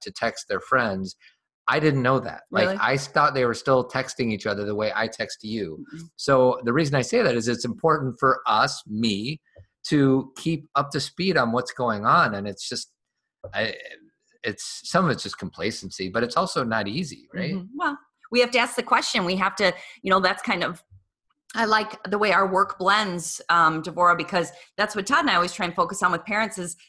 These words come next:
Speaker 2: have a relationship with your kids rather than be the authority figure that looms over them.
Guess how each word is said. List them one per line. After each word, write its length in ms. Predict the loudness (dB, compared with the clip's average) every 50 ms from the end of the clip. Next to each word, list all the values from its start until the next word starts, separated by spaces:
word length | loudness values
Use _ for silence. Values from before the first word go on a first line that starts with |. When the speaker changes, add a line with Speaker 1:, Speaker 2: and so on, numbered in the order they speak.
| _ _ -4 0
Speaker 2:
have 120 | 2 2
a 40 | 4
relationship 680 | 4 4 4 4 2 2 2 -2 -2 -2 -4 -4 -4 -4
with 100 | -4 -4
your 120 | -4 -6
kids 400 | -4 -2 0 2 2 2 2 2
rather 260 | 2 2 2 2 -2
than 160 | -2 -2 -4
be 100 | -4 -4
the 120 | -2 0 0
authority 420 | 0 0 2 2 2 4 2 2
figure 320 | -2 -4 -4 -2 -2 0 0
that 180 | 0 0 -2 -2
looms 260 | -4 -4 -2 0 2
over 240 | 2 2 2 2 2
them. 320 | 2 4 2 2 0 -2